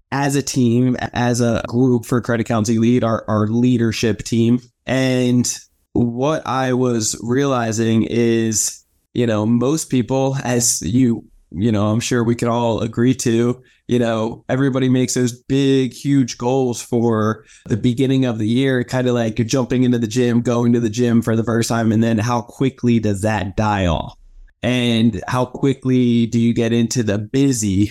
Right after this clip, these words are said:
quote unquote, lifestyle? Even the entrepreneurs these days that aren't,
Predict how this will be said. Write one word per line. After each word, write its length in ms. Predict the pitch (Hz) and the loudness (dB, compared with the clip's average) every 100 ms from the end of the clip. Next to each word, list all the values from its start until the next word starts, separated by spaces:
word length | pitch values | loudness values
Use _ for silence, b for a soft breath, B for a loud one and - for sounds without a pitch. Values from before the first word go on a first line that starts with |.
| - | -2
quote 240 | - 107 104 | -2 0 0
unquote, 540 | 104 113 107 107 - b | 0 0 0 -2 -6 b
lifestyle? 800 | 110 123 131 - 113 110 110 120 131 - | -2 0 0 -2 -2 0 0 -2 -4 -2
Even 160 | 202 196 | 0 0
the 140 | - | 0
entrepreneurs 600 | 156 156 - 139 139 127 | -2 -2 -2 -2 0 -2
these 180 | 123 117 | -2 -2
days 240 | 120 117 104 | 0 0 0
that 280 | 120 123 113 - | -4 -4 -2 -2
aren't, 420 | 151 156 135 | -2 0 -2